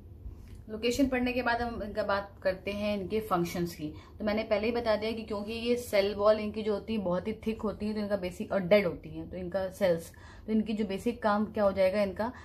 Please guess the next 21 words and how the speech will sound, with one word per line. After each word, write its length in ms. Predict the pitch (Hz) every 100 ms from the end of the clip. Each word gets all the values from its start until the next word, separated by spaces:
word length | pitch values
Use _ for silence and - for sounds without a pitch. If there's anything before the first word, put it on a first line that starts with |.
| - 190
mechanical 680 | 180 202 190 190 220 233 226 -
strength 340 | - 196 202
provide 400 | 214 226 214 220
करना 340 | 220 220 220 240 -
और 140 | 208
support 460 | 220 190 - 175 170
provide 240 | 156 151
करना, 300 | - 156 160 160
that 220 | 170 233
is 300 | 294 190 - -
they 160 | 180 190 196
provides 360 | 190 202 -
mechanical 600 | 190 175 175 190 202 247 247
support 500 | 185 180 185 226 - 185
and 240 | 185 170
strength, 420 | - - 170 170
that 240 | 170 175 285
is 60 | 285 - - - -
rigidity 640 | 185 214 254 214 233 262 285 - - -
to 140 | 190
the 100 | 220